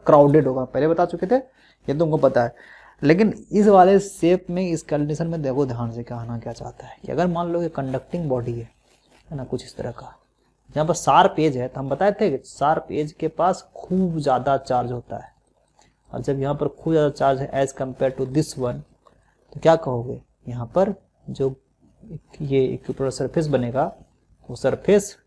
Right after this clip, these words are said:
यहाँ पर ज़्यादा क्राउडेड होगा, है ना, as compare to this one, है ना। तो ये लिखा है,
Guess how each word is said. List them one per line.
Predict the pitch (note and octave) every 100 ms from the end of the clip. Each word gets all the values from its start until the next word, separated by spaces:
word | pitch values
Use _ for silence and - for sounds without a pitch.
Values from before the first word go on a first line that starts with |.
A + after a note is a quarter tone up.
| _
यहाँ | B2 A#2+
पर | - - G3+ _ _ _ _
ज़्यादा | B2 A#2+ C3 C#3 E3+
क्राउडेड | - C3+ C3+ C#3 B2
होगा, | A#2+ A#2+
है | A#2 C#3+
ना, | G3+ E3 _ _ _ _ _
as | B2+ D#3+ D3
compare | - C3+ B2+ C3+ C3
to | B2+ G#3 - _ _ _ _ C#3 -
this | - - -
one, | D#3+ _ _ _
है | G3
ना। | F3 - _ _ _ _
तो | -
ये | C3
लिखा | B2+ - B2
है, | A2 _